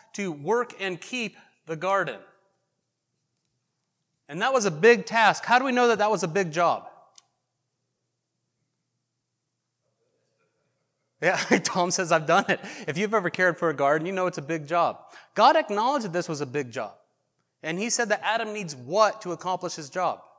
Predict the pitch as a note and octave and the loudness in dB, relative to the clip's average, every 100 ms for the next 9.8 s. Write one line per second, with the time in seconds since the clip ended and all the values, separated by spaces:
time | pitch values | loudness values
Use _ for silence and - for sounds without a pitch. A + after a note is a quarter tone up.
0 | _ _ _ _ _ _ _ - F#3 G3+ | _ _ _ _ _ _ _ -10 -6 -6
1 | G#3 - - A3 G3+ - - - - - | -6 -8 -2 2 2 -2 -16 -20 -12 -4
2 | E3 G#3 B3 B3+ E3 F#3 G3+ E3+ B2+ F#3+ | 0 2 0 -2 -2 2 2 0 -6 -6
3 | F3 G#2 - _ _ _ - G#3 B3 A3 | -6 -8 -16 _ _ _ -6 -2 -2 -4
4 | F3 A3+ A#3 D#3+ - G#3+ D#3 D3+ - - | -6 -6 -6 -8 -4 -2 0 -2 -12 -20
5 | _ _ _ _ _ D3+ D#3 A3 G#3+ G3 | _ _ _ _ _ -12 -4 -4 -2 -4
6 | F#3 F#3+ F#3+ - F3+ E3 A#2 F#2+ _ _ | -2 -4 -6 -6 -8 -6 -12 -16 _ _
7 | _ _ _ _ _ _ _ _ _ _ | _ _ _ _ _ _ _ _ _ _
8 | _ _ _ _ D3 - F3 F#3+ E3+ - | _ _ _ _ -16 -8 -6 -6 -8 -4
9 | F3+ F3 E3+ C#3+ B2 B2+ C3+ G#2 | 0 0 -2 -4 -6 -6 -8 -8